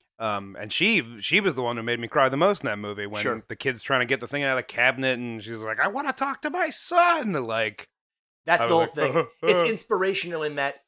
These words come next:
Speaker 2: you, we learn not necessarily that, that this man is inspirational from the perspective of his students
Speaker 1: Right.
Speaker 2: seeing him, but rather you see him at home, his family. It's about the
Speaker 1: Right.
Speaker 2: teacher, not the students.
Speaker 1: Yeah.
Speaker 2: And he's inspirational because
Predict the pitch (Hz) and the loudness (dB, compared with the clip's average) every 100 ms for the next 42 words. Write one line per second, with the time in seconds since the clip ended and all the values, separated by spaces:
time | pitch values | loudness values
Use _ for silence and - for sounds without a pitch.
0 | _ 147 147 175 160 165 165 170 - 151 | _ -12 -6 -2 0 -2 -2 -6 -8 0
1 | 160 - - _ _ _ _ 170 160 135 | 0 0 -8 _ _ _ _ -8 -8 -4
2 | 165 156 156 143 151 - 135 127 147 135 | -2 0 -2 -6 -10 -14 -12 -10 -8 -4
3 | 151 147 147 135 - 143 139 135 - 139 | -4 -4 -10 -16 -8 -8 -6 -10 -10 -10
4 | 139 131 - 156 147 139 131 123 - - | -10 -10 -6 -4 -4 -4 -6 -8 -12 -12
5 | - - 196 190 143 - - - _ _ | -12 -6 -6 -4 -6 -10 -12 -14 _ _
6 | _ _ 120 120 139 127 120 127 120 160 | _ _ -2 0 -2 -6 -6 -6 -6 -2
7 | 147 143 139 139 _ _ _ _ _ _ | 2 2 0 -6 _ _ _ _ _ _
8 | _ _ _ 139 - 156 135 127 - 160 | _ _ _ -16 -10 -6 -6 -6 0 0
9 | 123 92 _ 127 - - 156 151 120 120 | 0 -6 _ -14 -14 0 4 4 4 -6
10 | - 156 240 107 - 175 139 143 131 - | -4 0 2 2 -2 -8 -4 -4 -4 -6
11 | 127 80 78 - _ - 110 - - 202 | -12 -12 -16 -20 _ -6 -6 -4 -2 0
12 | 208 214 - 185 220 226 190 170 170 165 | 0 -2 -2 2 4 2 -4 -4 -6 -6
13 | 170 | -6